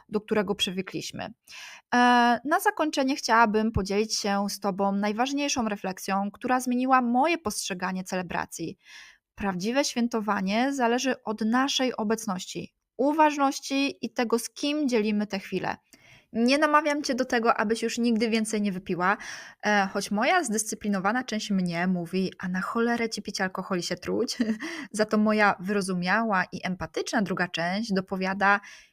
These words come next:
„Nie chodzi o to, żebyś była idealna, ale chodzi o to, żebyś wybierała świadomie, żebyś wiedziała, że świętowanie to nie jest substancja, to jest stan, intencja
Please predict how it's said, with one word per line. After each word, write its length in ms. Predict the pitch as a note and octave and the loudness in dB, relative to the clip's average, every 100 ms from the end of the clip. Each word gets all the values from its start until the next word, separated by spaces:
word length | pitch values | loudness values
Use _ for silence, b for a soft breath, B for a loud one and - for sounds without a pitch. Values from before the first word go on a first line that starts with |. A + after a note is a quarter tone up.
| _ | _
„Nie 160 | D#4+ F4 | -10 -4
chodzi 320 | - G#4+ C#4 | 2 4 6
o 100 | A3 | 4
to, 180 | G#3 G3 | 4 2
żebyś 400 | G3 F#3 F3+ - _ - | 2 0 -2 -6 _ -2
była 320 | F3+ G3 F#3 | 2 4 4
idealna, 640 | F#3 E3+ E3+ E3+ E3+ G3+ B B B | 2 0 -2 -2 0 0 B B B
ale 180 | - F#3+ | -2 -2
chodzi 340 | - D#4+ - - | 0 0 0 -4
o 160 | F#3 E3+ | -4 -4
to, 280 | - A3+ | -4 -2
żebyś 420 | C4+ A3 A#3+ A#3 - b | 0 2 2 0 -4 b
wybierała 600 | F#3 A#3 B3+ C4 C4+ C4+ | -6 -2 0 0 0 0
świadomie, 580 | - F4+ C4 F#3 E3 F#3 b b - | 0 2 2 2 0 -6 b b -4
żebyś 360 | A3 A#3 A3+ - | -2 0 -2 -4
wiedziała, 680 | A#3+ A3+ A3 G3 F#3 G#3+ B3+ | 0 2 2 2 2 2 2
że 120 | B3+ | 0
świętowanie 680 | - A#3+ A#3+ A#3 B3+ C4+ C4 - | -2 -2 -2 0 0 0 -2 -4
to 80 | C#4 | -6
nie 160 | D#4+ | -4
jest 140 | D#4 - | -2 -2
substancja, 640 | C#4+ - G#3 E3+ E3+ F3 B B B | 0 0 0 -2 -2 -4 B B B
to 100 | - | 0
jest 240 | A3+ F#3+ - _ | 0 0 -4 _
stan, 580 | - - - F3+ G#3+ C#4 | -10 -6 2 4 4 2
intencja 800 | B3+ A#3 A#3 F3+ E3+ - F#3+ A3 | 2 2 2 0 -2 -2 0 0